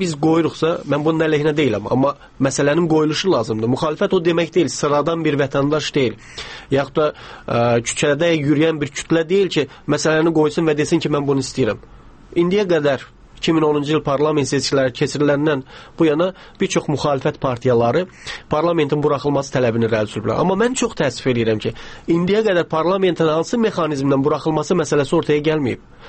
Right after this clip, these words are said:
Axı Azərbaycan qanunvericiliyində parlamentin buraxılması məsələsi yoxdur. Biz müxalifətiksə, biz, ə, cəmiyyətə özümüzü iqtidardan daha yaxşı Azərbaycan dövlətini idarə etməyi göstərmək istəyirsə, qanuna bir ilk növbədə hörmət eləməliyik. Bu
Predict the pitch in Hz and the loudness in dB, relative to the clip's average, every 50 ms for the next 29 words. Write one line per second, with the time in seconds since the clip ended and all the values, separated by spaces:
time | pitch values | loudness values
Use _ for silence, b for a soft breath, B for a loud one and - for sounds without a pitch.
0 | B B B 139 120 147 151 160 160 165 180 170 214 208 196 170 165 160 160 160 | B B B -2 -2 0 0 0 2 2 2 2 0 0 0 0 0 0 0 0
1 | 160 160 160 156 147 147 151 151 151 160 190 190 190 B B B B B - - | 0 2 2 0 0 0 0 2 2 2 2 0 -2 B B B B B -4 -2
2 | 143 147 160 175 185 185 180 165 156 170 160 151 156 156 143 - 156 151 151 147 | 0 0 0 0 2 2 0 0 0 0 0 0 0 0 0 0 -2 -2 -2 0
3 | - 175 156 147 131 - 135 131 127 - - 139 131 113 - - - - B B | 0 0 0 0 2 2 2 2 2 2 0 0 0 0 -4 -14 -20 -20 B B
4 | B B B B - 175 175 156 143 135 131 135 - 143 139 135 131 117 147 147 | B B B B -2 -2 -2 0 0 0 0 0 0 0 0 0 0 0 -2 -2
5 | 143 - 131 117 - - 131 135 165 180 B B B B B B B B 190 190 | 0 0 -2 -2 0 0 0 0 0 -2 B B B B B B B B -2 0
6 | 190 196 - - B B B B B B B B 117 120 123 123 123 123 123 123 | 0 -2 -6 -8 B B B B B B B B 0 0 2 2 2 2 0 0
7 | 143 147 143 147 156 151 143 - 175 160 151 143 160 156 143 139 147 151 147 165 | 0 0 2 2 2 0 0 0 0 0 0 2 2 2 2 2 0 0 2 0
8 | 175 160 - - 156 143 151 147 143 143 160 160 151 151 147 160 175 165 151 131 | 0 0 -2 -2 -2 0 0 0 2 0 0 -2 -2 -2 0 2 2 2 2 0
9 | 117 - 143 135 143 139 143 147 139 160 165 165 160 147 143 139 139 139 - 147 | 0 -2 -2 0 0 2 2 0 2 2 0 2 2 2 2 2 0 0 0 0
10 | 143 147 147 - - 143 147 147 147 165 160 - - 143 143 143 143 135 151 143 | 0 0 0 0 0 0 0 2 2 0 0 0 0 0 0 0 2 0 -2 -2
11 | - - 151 160 170 165 - - 185 185 - - 220 214 B B B B B - | 0 0 0 0 0 0 -2 -2 -4 -2 -2 -2 -2 -4 B B B B B -4
12 | 156 160 165 180 190 185 185 190 - 220 208 196 - - 170 139 131 120 120 117 | -2 -2 0 0 -2 -2 -2 -4 -2 -2 0 0 0 0 0 2 2 2 2 2
13 | 117 113 113 110 104 - 110 110 104 101 101 98 104 110 110 - - B B B | 2 2 2 0 0 0 0 0 0 0 0 -2 -2 -4 -6 -8 -16 B B B
14 | B B B B 190 | B B B B 0